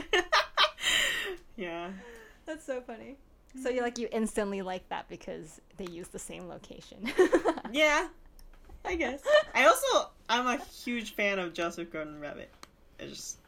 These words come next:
Speaker 1: can't
Speaker 2: Oh, yeah. He
Speaker 1: get
Speaker 2: kind of
Speaker 1: over.
Speaker 2: disappeared, though, no?
Speaker 1: He was in Chicago
Speaker 2: Oh.
Speaker 1: Seven, actually.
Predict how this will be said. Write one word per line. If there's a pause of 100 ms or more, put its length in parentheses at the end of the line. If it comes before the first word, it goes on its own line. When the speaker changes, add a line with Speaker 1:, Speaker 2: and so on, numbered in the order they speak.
Speaker 1:
can't (500)
Speaker 2:
Oh,
yeah. (200)
He
Speaker 1:
get
Speaker 2:
kind
of
Speaker 1:
over.
Speaker 2:
disappeared, (100)
though,
no? (720)
Speaker 1:
He
was (200)
in
Chicago
Speaker 2:
Oh.
Speaker 1:
Seven,
actually.